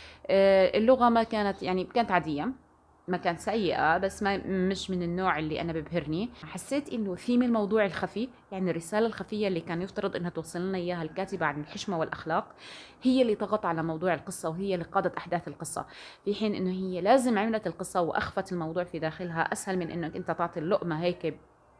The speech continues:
بشكل واضح للمتلقي. بس في ناس بيحبوا هذا النوع من الأدب،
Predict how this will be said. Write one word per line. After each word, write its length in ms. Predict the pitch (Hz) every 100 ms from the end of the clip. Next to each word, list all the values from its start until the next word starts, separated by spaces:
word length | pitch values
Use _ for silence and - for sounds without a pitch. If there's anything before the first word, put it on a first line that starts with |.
| _
بشكل 360 | 135 180 - 156
واضح 460 | 160 175 175 185 - - - - -
للمتلقي. 720 | 170 120 165 170 202 151 180
بس 160 | 175 -
في 100 | 330
ناس 200 | 381 370
بيحبوا 320 | 320 302 262
هذا 100 | 196
النوع 180 | 185 170
من 100 | 165
الأدب، 280 | 139 -